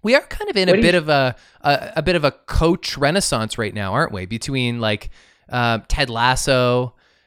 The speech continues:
Speaker 1: and this,
Speaker 2: Yeah.
Speaker 1: and, and certainly also Cobra Kai's, like, that's absolutely, like, a, like, an imperfect anti-hero coach story. And, uh, we
Speaker 2: Totally.
Speaker 1: talked about Beartown recently. I don't know how heavily that features coaches, but it seems like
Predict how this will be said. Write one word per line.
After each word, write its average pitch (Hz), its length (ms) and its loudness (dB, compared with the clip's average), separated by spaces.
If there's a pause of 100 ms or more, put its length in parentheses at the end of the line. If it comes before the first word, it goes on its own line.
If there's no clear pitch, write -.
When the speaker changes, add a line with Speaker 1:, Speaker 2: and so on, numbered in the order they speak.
(100)
Speaker 1:
and 123 300 -6
this, 127 680 2
Speaker 2:
Yeah. 123 60 -2
Speaker 1:
and, 123 220 -4
and 123 160 -6 (180)
certainly 147 460 -4
also 131 360 2
Cobra 123 320 -2
Kai's, 113 380 -2
like, 107 240 -10
that's 131 220 -2
absolutely, 131 680 -2
like, 120 260 -4
a, 113 340 -2 (400)
like, 120 160 -4
an 110 60 -8
imperfect 120 840 -4
anti-hero 117 480 -2
coach 120 320 -2
story. 120 540 -2
And, 104 220 -4 (420)
uh, - 0 -
we 117 60 -2
Speaker 2:
Totally. 113 240 0
Speaker 1:
talked 131 180 0
about 123 220 -2
Beartown 120 400 0
recently. 120 340 -6
I 107 60 -2
don't 110 120 -4
know 107 100 -6
how 107 160 -6
heavily 110 280 -6
that 101 240 -6
features 113 300 -8
coaches, 107 340 -6
but 104 160 -8
it - 80 -14
seems 185 460 -4
like 143 340 0